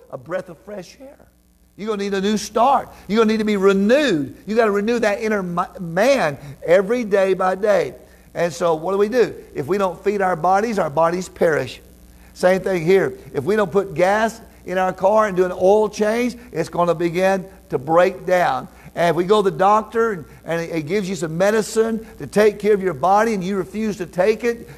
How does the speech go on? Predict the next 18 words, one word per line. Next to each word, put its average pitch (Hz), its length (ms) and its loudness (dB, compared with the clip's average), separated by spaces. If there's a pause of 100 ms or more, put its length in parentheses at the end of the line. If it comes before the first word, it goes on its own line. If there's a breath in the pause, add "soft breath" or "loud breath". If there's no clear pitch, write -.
it's 135 160 -10
not 185 220 2
gonna 196 220 0
help 208 300 2
you, 143 120 -6
right? 180 340 0 (220 loud breath)
So 226 100 0
we 226 100 -2
make 262 320 -2
no 262 220 0
provision 220 640 -6
today, 156 500 -2 (260 loud breath)
uh, - 40 -16
uh, 156 420 4
for 180 240 4
the 156 140 -4
inner 233 340 2
man 151 480 -4